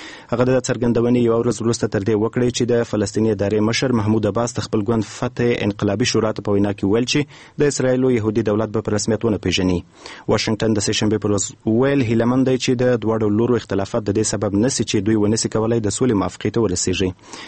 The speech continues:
د امریکا د بهرني چارو وزیر جان کیري سخت کوشش کوي چې د سولې خبرې چې د په رسمیت پېژندلو د مسلې په ګډون پر کلیدي موضوعاتو څرخي پرمختګ وکړي.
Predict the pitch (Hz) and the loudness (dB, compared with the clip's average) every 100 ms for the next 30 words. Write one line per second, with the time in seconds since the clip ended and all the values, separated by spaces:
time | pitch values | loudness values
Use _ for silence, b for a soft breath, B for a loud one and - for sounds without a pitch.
0 | B B 104 104 98 98 113 104 104 101 | B B 2 2 2 -2 -2 -2 0 0
1 | 101 101 101 98 104 98 98 104 98 98 | -2 0 0 0 -2 0 0 0 0 -4
2 | - 104 104 104 - 110 - 104 101 123 | -2 -2 0 0 -2 -2 -2 -4 -2 -2
3 | - 120 120 120 104 - 113 107 110 117 | 0 0 0 0 0 0 0 0 -2 0
4 | 123 127 117 117 110 104 - 104 - 95 | 0 0 0 0 0 -2 0 -2 0 0
5 | 104 101 127 131 120 104 107 110 107 95 | 0 2 2 2 0 0 0 0 0 -2
6 | 104 139 135 98 110 101 113 104 98 104 | 0 0 0 -4 -2 0 2 2 0 -2
7 | 104 104 101 101 - 120 - 135 127 104 | -2 0 0 0 -2 -2 0 -2 -2 -2
8 | 98 95 - 92 - 107 95 95 92 - | -2 -2 -4 -4 -4 -2 0 0 0 -2
9 | 95 | 0